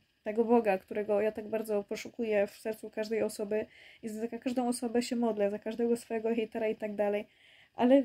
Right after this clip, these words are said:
ja wam powiem, mimo wszystko przeraża mnie ta hipokryzja, bo patrzcie, w mediach są kobiety, które się nie szanują, które mówią, że mają OnlyFansa, sypiają z każdym, każdym facetem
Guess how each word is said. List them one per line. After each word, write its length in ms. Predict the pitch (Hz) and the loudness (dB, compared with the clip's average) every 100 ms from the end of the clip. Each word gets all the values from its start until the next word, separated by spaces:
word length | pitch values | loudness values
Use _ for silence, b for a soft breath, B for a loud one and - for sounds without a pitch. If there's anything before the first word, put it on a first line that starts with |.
| 247 | 4
ja 120 | 240 | 0
wam 180 | 254 254 | 2 0
powiem, 200 | 262 254 | 0 0
mimo 160 | 254 | -2
wszystko 320 | 247 247 - | -4 -6 -4
przeraża 480 | 269 - 247 247 233 | -4 2 4 4 4
mnie 240 | 214 214 220 | 2 -2 -4
ta 320 | 226 214 220 | -2 -2 -2
hipokryzja, 560 | 247 240 233 226 202 | -4 -4 -4 -2 -2
bo 120 | 214 226 | -2 -4
patrzcie, 340 | 220 - 202 | -6 -6 -8
w 40 | |
mediach 360 | 220 262 294 269 | -4 0 2 2
są 180 | 262 269 | 0 0
kobiety, 400 | 247 220 226 240 | 0 -2 -4 -6
które 240 | - 220 | -4 -4
się 140 | - 220 | -4 -4
nie 120 | 220 | -4
szanują, 420 | - 196 220 240 | -2 0 2 2
które 220 | - 226 | 0 -4
mówią, 280 | 214 220 214 | -2 -2 -4
że 80 | 208 | 0
mają 200 | 202 196 | 0 0
OnlyFansa, 680 | 214 208 208 240 262 247 | -2 -2 -4 -2 0 0
sypiają 400 | 214 233 233 220 | -4 -4 -2 -2
z 80 | 220 | -4
każdym, 320 | - 240 233 | 2 0 0
każdym 280 | 214 226 220 | -2 -4 -2
facetem 380 | 208 - 202 277 | -8 -8 -6 -6